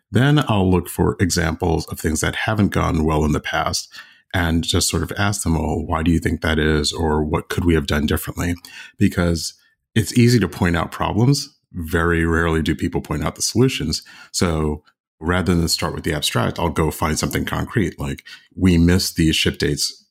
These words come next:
repeatedly and had these types of problems when we rolled things out to production. What were some of the root causes of that?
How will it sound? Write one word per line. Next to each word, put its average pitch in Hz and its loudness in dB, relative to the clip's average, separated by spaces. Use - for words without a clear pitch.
repeatedly 76 0
and 80 0
had 80 -2
these 87 2
types 78 -4
of 76 -6
problems 82 -2
when 73 2
we 76 2
rolled 76 0
things 76 0
out 71 -4
to - -14
production. 76 -4
What 76 -2
were 73 0
some 76 -2
of 73 0
the 73 0
root 71 -2
causes 101 0
of 69 -2
that? 69 -2